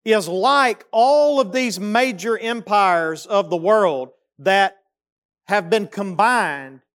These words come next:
into one person. You remember I told you a little while ago that it's like, um, this guy's gonna be like a thousand Hitlers in one? You think Hitler was bad? Wait till you see this guy.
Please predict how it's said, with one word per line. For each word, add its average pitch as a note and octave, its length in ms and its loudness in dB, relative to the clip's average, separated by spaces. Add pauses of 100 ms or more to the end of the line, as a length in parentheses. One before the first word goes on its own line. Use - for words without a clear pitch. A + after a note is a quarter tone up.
into F3+ 240 -2
one F3 260 -4
person. D3 400 -6
You D3+ 100 -10
remember A3 240 -2
I G#3 60 0
told G#3+ 260 -2
you G3+ 80 -2
a - 20 0
little G3+ 200 0
while G3 200 0
ago G3 280 -2
that D#3+ 120 -2
it's D3 140 -10
like, F3+ 340 0
um, D3 300 -2 (220)
this F3+ 180 -2
guy's F#3+ 300 2
gonna F3+ 160 -4
be F3+ 80 0
like F3 240 0
a D#3+ 120 -8
thousand F#3 640 -2
Hitlers F3 560 -2
in D#3+ 200 -4
one? E3+ 420 -4 (680)
You D3 140 -10
think F3+ 300 0
Hitler F#3+ 360 0
was E3+ 200 -6
bad? F#3+ 440 -2 (800)
Wait F#3 240 2
till F#3 100 -2
you E3+ 140 -2
see D#3 220 -4
this C3+ 240 -6
guy. F2 200 -16